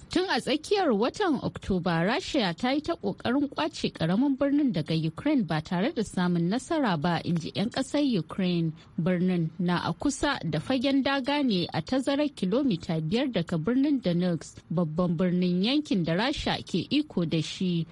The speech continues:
wato, ɗaya daga cikin yankuna hudu da Moscow ta ce ta ƙwace daga Ukraine. Wata yarjejeniyar soji ta shekarar dubu biyu da goma sha takwas, wacce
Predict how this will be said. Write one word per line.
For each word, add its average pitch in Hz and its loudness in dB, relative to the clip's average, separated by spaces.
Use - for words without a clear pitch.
wato, 175 0
ɗaya 262 0
daga 160 -2
cikin 180 -2
yankuna 233 0
hudu - -4
da 170 -2
Moscow 214 -2
ta 294 -2
ce 202 -4
ta 170 -2
ƙwace 233 -2
daga 165 -2
Ukraine. 170 0
Wata 269 2
yarjejeniyar 320 2
soji 277 -2
ta 294 -2
shekarar 302 -2
dubu 262 -2
biyu 311 0
da 214 0
goma 214 -2
sha 185 -2
takwas, - -6
wacce 247 -2